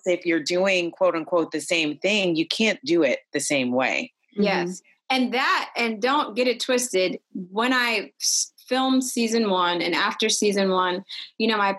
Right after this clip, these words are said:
Speaker 2: prayer was always, "God, I just want these blinders on so that I don't compare myself," as much as, like, this is what we're talking about. And, but of course you still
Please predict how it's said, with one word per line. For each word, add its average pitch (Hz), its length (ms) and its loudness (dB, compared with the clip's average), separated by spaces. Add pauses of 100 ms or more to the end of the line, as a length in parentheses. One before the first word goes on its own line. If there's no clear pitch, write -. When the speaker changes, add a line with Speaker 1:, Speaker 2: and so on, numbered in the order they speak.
Speaker 2:
prayer 214 300 2
was 196 160 -4
always, 196 420 0
"God, 196 320 0
I 185 140 -2
just 196 180 -4
want 190 180 2
these 185 160 2
blinders 190 480 0
on 185 220 2
so 196 240 -2
that 185 140 2
I 175 280 -2
don't 302 360 -2
compare 185 400 0
myself," 175 560 0
as 190 120 0
much 196 240 0
as, 180 120 0
like, 180 260 -2
this 196 180 -2
is 185 120 -4
what 180 160 2
we're 185 80 -2
talking 185 480 -2
about. 175 320 0
And, 196 120 -4 (300)
but 208 80 2
of 202 140 0
course 208 340 0
you 202 80 2
still 208 680 0